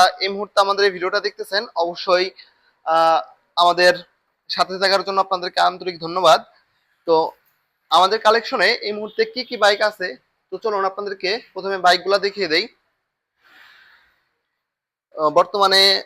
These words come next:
<clears throat> একেবারেই কম টাকার মধ্যে আজকে আপনাদেরকে মাত্র, মাত্র আঠাশ হাজার টাকায় দশ বছরের কাগজ করা সহ একটা গাড়ি দেখাবো। তো চলুন আপনারা ভিডিওটা শেষ পর্যন্ত দেখ-, দেখতে থাকুন।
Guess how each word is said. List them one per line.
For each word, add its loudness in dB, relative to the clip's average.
<clears throat> 2
একেবারেই 4
কম 4
টাকার 2
মধ্যে -4
আজকে -2
আপনাদেরকে -2
মাত্র, 2
মাত্র 2
আঠাশ 4
হাজার 2
টাকায় 6
দশ 4
বছরের -2
কাগজ 2
করা 2
সহ 0
একটা -2
গাড়ি 4
দেখাবো। -2
তো -12
চলুন 0
আপনারা 4
ভিডিওটা 2
শেষ -6
পর্যন্ত -8
দেখ-, -4
দেখতে -2
থাকুন। -2